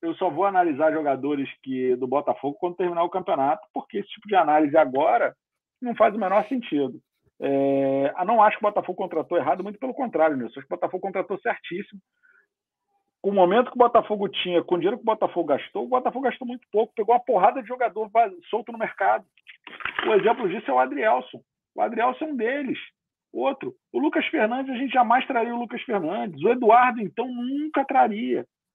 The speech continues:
Nunca. O Vitor Sá menos ainda. O Sauer, o Sauer tá jogando bem pra cacete lá em Portugal. Só que os jogadores que estavam em Portugal, infelizmente, são jogadores que vêm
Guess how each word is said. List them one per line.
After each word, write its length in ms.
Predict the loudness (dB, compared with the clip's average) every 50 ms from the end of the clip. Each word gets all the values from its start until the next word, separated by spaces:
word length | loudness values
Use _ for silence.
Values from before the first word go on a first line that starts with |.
| _ _ _
Nunca. 680 | -14 -12 -6 -2 0 2 2 2 2 0 -2 0 -2
O 80 | -2 0
Vitor 300 | 0 0 0 0 -2 -4 -2 0
Sá 120 | 0 0
menos 340 | 0 0 -2 -2 -4 -2 -2
ainda. 560 | 0 0 0 0 -2 -2 -2 -4 -4 -6 -8 -10 _ _ _ _ _ _ _ _ _ _
O 140 | 2 2 2 2 2 4
Sauer, 360 | 4 6 6 6 4 2 -2
o 100 | -6 -4
Sauer 200 | -2 -2 -2 0
tá 140 | 0 -2 0
jogando 240 | 0 -2 -4 -6 -4
bem 220 | -6 -6 -6 -4
pra 140 | -4 -6 -4
cacete 400 | -4 -6 -6 -6 -10 -12 -10 -10
lá 60 | -10
em 80 | -8 -8
Portugal. 480 | -8 -8 -8 -4 0 2 2 2 0 -4 -12 -20 -20 _
Só 160 | -2 0 0
que 80 | 2 2
os 60 | 0
jogadores 380 | 4 4 4 4 4 2 2 2
que 60 | 0
estavam 140 | 0 0 -2
em 80 | -4
Portugal, 640 | -4 -6 -8 -6 -4 -2 -2 0 0 0 -2 -4 -10 _ _ _ _ _ _ _ _ _ _ _ _ _ _ _ _ _ _ _ _ _
infelizmente, 1120 | 0 0 0 0 0 -2 0 0 0 0 0 -2 -2 -2 -4 -4 -6 -8 -12 -14 -14 _ _ _ _ _ _ _ _ _ _ _ _ _ _ _ _ _ _ _ _ _ _ -4
são 160 | -2 0 2
jogadores 520 | 2 6 6 6 6 6 4 2 2 0 -2
que 80 | -4 -2
vêm 300 | 0 0 0 0 -2